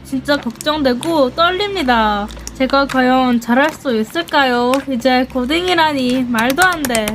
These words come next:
이거 올라갈 때쯤이면 학교에서 밥 먹고 있을 텐데 뭐 학교 가면 알아서 하겠죠?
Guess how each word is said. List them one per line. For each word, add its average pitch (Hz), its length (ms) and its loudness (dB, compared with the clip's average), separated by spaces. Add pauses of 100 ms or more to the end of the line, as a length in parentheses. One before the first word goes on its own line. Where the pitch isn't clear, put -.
(440)
이거 262 160 2 (120)
올라갈 339 460 0
때쯤이면 311 960 0
학교에서 285 760 0
밥 220 180 -4
먹고 269 460 2
있을 269 280 0
텐데 247 680 2 (280)
뭐 240 180 2
학교 311 280 0
가면 294 680 2
알아서 240 540 2
하겠죠? 330 720 0